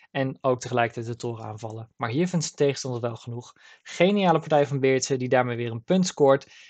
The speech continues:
En, eh, toch nog steeds een heel erg prima toernooi heeft. Nou, dit was, eh, de video.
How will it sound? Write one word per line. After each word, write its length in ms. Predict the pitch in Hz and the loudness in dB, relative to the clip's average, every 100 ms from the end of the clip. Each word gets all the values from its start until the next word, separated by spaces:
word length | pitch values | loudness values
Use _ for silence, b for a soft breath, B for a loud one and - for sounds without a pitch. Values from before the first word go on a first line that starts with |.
| B | B
En, 300 | 147 139 135 | -2 0 0
eh, 180 | 139 131 | -2 -2
toch 240 | - 170 | -2 -2
nog 200 | 160 - | -4 -4
steeds 320 | - 151 147 | 2 2 2
een 120 | 139 | -4
heel 280 | 120 147 160 | -2 -2 0
erg 180 | 135 - - | -2 -2 -4
prima 440 | 135 143 135 127 - | -2 0 -2 -4 -8
toernooi 400 | 151 151 139 - | -4 0 -2 -4
heeft. 380 | - 151 - _ _ | -14 -18 -20 _ _
Nou, 160 | 165 - - B B - | -8 -8 -16 B B 2
dit 180 | 180 | 4
was, 340 | 190 175 147 - | 8 6 4 2
eh, 280 | 147 143 135 131 | 6 6 6 2
de 100 | 127 | 0
video. 560 | 175 185 156 143 147 | 0 4 6 6 6